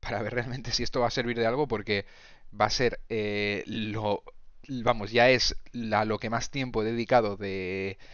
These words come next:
mi tiempo en YouTube o Twitch, como para que luego guste o no guste, ¿no? Pues bueno,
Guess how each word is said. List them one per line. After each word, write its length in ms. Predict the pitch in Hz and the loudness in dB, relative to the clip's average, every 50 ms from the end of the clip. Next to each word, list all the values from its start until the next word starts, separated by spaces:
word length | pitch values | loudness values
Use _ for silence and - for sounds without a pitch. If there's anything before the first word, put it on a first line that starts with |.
| - - - - - - - - 127 135 143 147 143 139 | -20 -20 -20 -20 -20 -20 -20 -18 -18 -16 -14 -14 -10 -8
mi 180 | 143 127 117 107 | -6 -4 -4 0
tiempo 380 | 123 131 131 127 127 127 123 | 0 0 0 2 0 0 2
en 180 | 127 127 131 131 | 0 0 -2 -4
YouTube 260 | 127 127 135 131 131 | -4 -4 -2 -2 -2
o 60 | 131 | -2
Twitch, 380 | 120 131 135 151 180 - - - - - - - - - - - - | -2 0 -2 -2 -2 -4 -8 -8 -8 -12 -12 -14 -16 -18 -20 -20 -14
como 180 | - 104 98 | -8 -8 -2
para 200 | - 95 95 98 | 0 0 0 0
que 80 | 101 98 | -2 -2
luego 680 | 101 104 107 117 120 120 117 113 110 107 101 101 - - - _ _ - - - - | -4 -2 -2 0 0 2 0 0 -2 -2 -4 -6 -10 -12 -18 _ _ -20 -20 -12 -8
guste 280 | 120 120 113 - 127 113 | -8 -6 -4 -4 -4 -4
o 20 | |
no 80 | 101 98 | -4 -4
guste, 300 | 110 123 117 - 117 110 | -4 -6 -6 -6 -8 -10
¿no? 140 | 120 123 - | -10 -12 -14
Pues 260 | - 104 - - - - - - | -14 -14 -14 -14 -16 -18 -16 -14
bueno, 220 | 98 87 - | -14 -14 -14